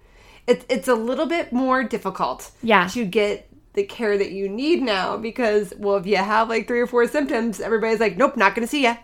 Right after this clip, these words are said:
Speaker 2: Exactly, exactly. So we're just gonna keep a watch on it. I don't think it's covid. I think it's just my, uh, <laughs> my, my craziness talking.
Speaker 1: Well, we did have some, eh,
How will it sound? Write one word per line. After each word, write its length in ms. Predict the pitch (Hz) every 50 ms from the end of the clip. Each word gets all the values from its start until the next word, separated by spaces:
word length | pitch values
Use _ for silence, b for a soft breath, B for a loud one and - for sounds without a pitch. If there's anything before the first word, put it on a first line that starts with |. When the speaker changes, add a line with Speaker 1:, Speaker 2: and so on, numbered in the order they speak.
| _ -
Speaker 2:
Exactly, 720 | 254 226 214 226 214 202 208 - 190 175 160 160 180 - -
exactly. 680 | 202 220 208 196 185 170 180 - - 104 87 175 226 - _ -
So 260 | 185 170 160 185 185 494 508 480 440 403 403 415
we're 100 | 403 -
just 100 | - -
gonna 140 | 403 403 -
keep 160 | - 381 -
a 60 | 359
watch 340 | 320 294 285 277 285 - -
on 160 | 285 277 269
it. 160 | 269 269 - -
I 100 | - 285
don't 120 | 285 262 226
think 160 | - 220 -
it's 160 | 208 - -
covid. 460 | - - 208 208 208 196 208 208 202 -
I 60 | 208
think 180 | - - 220 226
it's 140 | 214 - -
just 180 | - 226 -
my, 360 | 220 214 214 208 202 202 196
uh, 280 | 185 180 175 180 180 180 175 - - - - -
<laughs> 180 | 220 208 226
my, 540 | 214 240 262 240 214 220 277 220 262 254 B B B B B -
my 140 | 294 285 254
craziness 680 | - 339 285 285 294 254 269 277 269 269 262 285 -
talking. 600 | - 339 302 247 269 262 - 240 233 226 226 254 -
Speaker 1:
Well, 220 | - 285 262 262 262
we 100 | 285 285
did 160 | 294 302 302
have 240 | 262 302 294 262 240
some, 300 | - 277 254 247 240 233
eh, 160 | 139 220